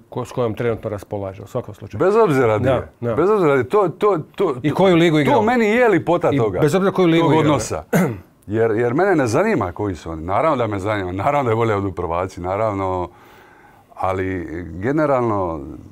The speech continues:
Speaker 2: moja ljubav se ne bi promijenila, ni, ni da smo mi petnaest godina bili p-, prvaci
Speaker 1: Prvaci.
Speaker 2: za, za redom i situacija koja je sada. Apsolutno ista.
Speaker 1: Dobro, ali
Speaker 2: Znači,
Speaker 1: i
Speaker 2: moj odnos prema, prema, e,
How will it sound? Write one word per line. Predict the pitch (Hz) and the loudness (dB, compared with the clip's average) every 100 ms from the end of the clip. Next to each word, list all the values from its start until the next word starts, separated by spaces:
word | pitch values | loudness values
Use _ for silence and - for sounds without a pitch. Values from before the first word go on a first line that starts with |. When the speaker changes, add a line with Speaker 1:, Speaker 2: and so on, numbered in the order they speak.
| 107 - - _ _ _ - | -20 -20 -20 _ _ _ -18
Speaker 2:
moja | 85 101 135 | -10 -4 -2
ljubav | 123 156 180 | 0 2 0
se | - 120 | 0 -2
ne | 139 131 147 180 | -2 0 0 0
bi | 196 | 0
promijenila, | 156 151 160 185 120 | 0 2 2 2 0
ni, | 113 127 | 0 -2
ni | 143 143 143 | 0 0 2
da | 135 | 0
smo | 131 175 | 0 -2
mi | |
petnaest | 143 165 175 | -2 0 0
godina | 175 156 | 0 0
bili | 160 | -2
p-, | 123 | -4
prvaci | - - _ | -12 -20 _
Speaker 1:
Prvaci. | - 110 123 110 | -4 0 0 0
Speaker 2:
za, | 110 139 | 0 -2
za | 117 127 | 0 0
redom | 160 190 196 - - - - - - | 0 -2 -4 -8 -20 -20 -20 -20 -8
i | 139 143 135 - | -2 -2 -2 -8
situacija | - 127 139 135 117 | -8 -4 -2 -2 -4
koja | 110 | -4
je | 95 | -6
sada. | - 85 78 - _ _ | -6 -8 -8 -12 _ _
Apsolutno | 120 127 - 127 123 110 98 | -4 -4 -4 -2 -2 -4 -4
ista. | 101 - | -6 -4
Speaker 1:
Dobro, | 202 | 0
ali | 175 113 | 0 0
Speaker 2:
Znači, | - | -2
Speaker 1:
i | |
Speaker 2:
moj | 123 | -2
odnos | 139 160 131 | 0 -2 -4
prema, | 131 123 120 95 98 | -4 -2 -2 -4 -6
prema, | 117 113 113 104 - - - - | -4 -2 -4 -6 -12 -20 -20 -20
e, | - | -16